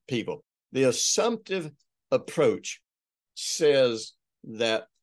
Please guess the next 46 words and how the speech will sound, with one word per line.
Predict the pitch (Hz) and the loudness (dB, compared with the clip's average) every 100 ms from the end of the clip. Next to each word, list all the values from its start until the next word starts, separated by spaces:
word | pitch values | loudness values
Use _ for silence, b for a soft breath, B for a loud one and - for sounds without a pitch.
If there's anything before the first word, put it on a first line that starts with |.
| _ 147 | _ 2
if | 175 | 2
they | 175 175 | 2 0
knew | 160 185 175 | -2 -4 -4
who | 180 185 | -4 -6
God | 147 165 175 147 | -4 -4 -4 -4
was, | 113 98 113 110 - _ _ _ _ - | -4 -4 -8 -10 -14 _ _ _ _ -8
they | 117 127 143 | 0 2 2
would | 123 | 0
want | 113 135 127 | -2 -6 -6
to | - | -6
know | 117 117 110 | -2 0 0
the | 110 | -2
God | 104 107 101 | -4 -4 -4
that | 107 | -4
I | 107 101 | -4 -6
know. | 98 80 - _ _ _ _ _ 127 | -8 -10 -14 _ _ _ _ _ -2
And | 113 | 0
the | 120 | 2
only | 151 | 2
way | 180 185 | 2 0
they're | 190 | 0
gonna | 185 170 - | 0 0 0
know | 143 135 160 196 | -4 0 2 0
who | 196 | -2
God | 185 180 | -4 -6
is | 190 190 - _ _ - | -6 -8 -12 _ _ -12
is | 113 | -4
because | 120 117 123 120 | -4 -2 -2 0
they | 113 | 0
see | 110 - 117 | -2 -4 -4
him | 110 | -4
in | 104 | -6
this. | 90 - | -8 -10
And | 92 | -12
the | |
scripture | - 127 113 127 | -6 -6 -2 -2
I | |
base | 120 127 127 127 | 0 0 -2 0
that | 123 | 0
on | 127 120 | 0 -2
that | 120 104 - | -2 -4 -2
is | 113 110 | -2 -2
that | 101 - | -6 -6
Titus | 139 117 113 110 | -4 -2 -2 -6
two | 127 104 | -8 -8
ten, | - 127 123 | -6 -6 -6